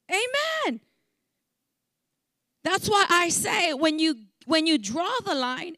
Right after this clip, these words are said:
and when you get to a point in your life where you say, "God, I, I, I, I, I sur-, I surrender my all." And I, and I mean, you can be in church and still have things in, eh, you know, hitting things on the inside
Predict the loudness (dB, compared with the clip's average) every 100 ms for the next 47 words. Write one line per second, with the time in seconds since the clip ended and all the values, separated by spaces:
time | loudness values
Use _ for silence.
0 | -6 -4 -2 -2 -4 -6 -6 -6 -4 -2
1 | 0 0 -2 -4 -6 -8 -8 -8 -6 -6
2 | -6 -4 -4 -4 -4 -2 -2 -4 _ -20
3 | _ _ _ _ _ _ -6 -4 -2 -2
4 | -2 -4 -6 -4 -2 -2 -2 -4 -4 -4
5 | -4 -4 -4 -4 -4 -2 -2 -2 -4 -4
6 | -4 -4 -6 -12 -20 _ _ -10 -6 -4
7 | -4 -2 -2 -2 -4 -4 -2 -2 -2 -4
8 | -6 -6 -6 -8 -8 -6 -8 -10 -16 -14
9 | -6 -4 -4 -4 0 0 -2 -8 _ _
10 | -8 -8 -8 _ _ _ -6 -4 -4 -4
11 | -6 -8 -16 -10 -10 -6 -6 -6 -4 2
12 | 2 2 -6 -10 -8 -10 -8 -10 -10